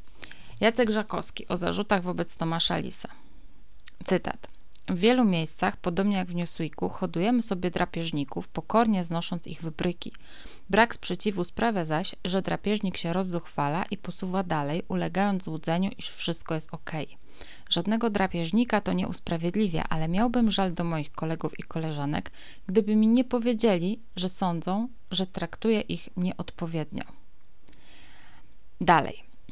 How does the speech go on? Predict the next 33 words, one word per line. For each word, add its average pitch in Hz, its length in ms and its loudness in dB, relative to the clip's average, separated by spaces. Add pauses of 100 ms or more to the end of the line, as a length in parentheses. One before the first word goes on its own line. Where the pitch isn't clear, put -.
(880)
„Istotny 269 440 4
jest 185 140 4
wątek 165 340 0
pokoleniowy. 165 760 2 (220)
Gdy 175 200 2
wchodziłem 185 560 2
do 160 80 0
tego - 280 -4
zawodu, 156 640 -2
to 175 80 -2
tak 165 220 0
zwany 160 280 0
prawdziwy 170 600 2
dziennikarz 156 600 -2
musiał 165 320 -2
dużo 190 280 2
palić, 220 580 2 (100)
pić, - 280 -2
kląć 214 380 4
i 190 120 -6
podrywać. - 680 -2 (580)
Po 254 120 6
to 233 100 2
się 202 140 0
spalaliśmy, 185 720 2
żeby 165 200 0
następni 165 540 -2
nie 160 140 0
musieli. 147 460 -2 (360)
Sprawa 190 360 4
Tomasza 160 420 0
Lisa 175 300 0
pokazuje, 165 640 0